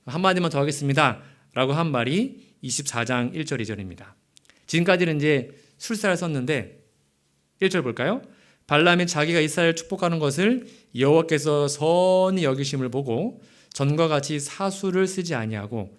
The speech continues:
그러니까 뭐 재물 드리고 그런 거 안 하고, "그 낯을 광야로 향하여 눈을 들어 이스라엘이 그 지파대로 거하는 것을 보는 동시에 하나님이 신이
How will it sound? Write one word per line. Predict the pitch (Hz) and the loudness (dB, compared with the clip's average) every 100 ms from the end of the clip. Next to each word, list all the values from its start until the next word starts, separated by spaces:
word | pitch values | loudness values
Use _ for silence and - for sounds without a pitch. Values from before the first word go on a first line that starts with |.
| _ | _
그러니까 | 139 | -4
뭐 | 123 123 120 - _ | -2 -2 -4 -10 _
재물 | - 127 139 151 | -6 -2 0 0
드리고 | 139 127 127 131 127 | 0 -2 -6 -8 -6
그런 | 135 | -4
거 | 131 | -2
안 | 95 113 | 0 0
하고, | 127 101 123 240 - - _ _ | 0 -2 -2 -4 -6 -20 _ _
"그 | - | -2
낯을 | 151 131 127 - 160 | 2 2 2 0 -2
광야로 | 160 135 147 147 | 0 0 2 2
향하여 | 147 147 131 196 277 175 | 0 0 0 -2 -4 -4
눈을 | 147 185 185 | 0 0 0
들어 | 143 135 107 - - _ - | 0 -2 -4 -8 -20 _ -6
이스라엘이 | 147 175 170 170 170 170 | -4 0 2 4 4 2
그 | 170 | -2
지파대로 | 165 156 - 165 160 156 156 | -4 -6 -4 0 2 2 0
거하는 | 143 127 135 | 0 -2 0
것을 | 127 131 123 | -2 -4 -4
보는 | 120 123 120 | -4 -2 -2
동시에 | 120 127 135 151 175 269 - - | -2 -2 -2 0 0 0 -8 -10
하나님이 | 165 156 143 139 | -4 -2 0 0
신이 | 135 - 147 214 269 | -2 -2 0 0 -2